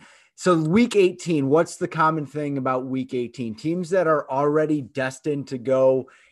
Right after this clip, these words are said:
into the offseason without making the playoffs, what is their incentive to keep fighting to the final whistle and get those backdoor covers? And I think, like,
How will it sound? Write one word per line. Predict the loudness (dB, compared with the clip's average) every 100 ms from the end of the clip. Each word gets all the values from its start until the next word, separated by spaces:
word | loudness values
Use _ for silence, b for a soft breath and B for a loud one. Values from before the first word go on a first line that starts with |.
| B
into | -4 0 2
the | 4
offseason | 2 0 -4 -4 -4
without | -4 -2 -2 -4
making | -10 -8 -6 -6
the | -6
playoffs, | -6 -4 -2 -4 -6
what | -8 0 0 2 2
is | 2 2
their | 2 2 2
incentive | -2 -10 -6 -6 -4 -4 -4
to | -8
keep | -4 -4 -4
fighting | -2 -2 -2 -4
to |
the | -8
final | -6 -4 -2
whistle | -2 -2 0 -2 -4 B B -6
and | -2
get | -2 0
those | 0 0
backdoor | -4 -4 -4 -6 -6 -6
covers? | -6 -6 -6 -10 -8
And | -8
I |
think, | -6 -4 0
like, | 0 -2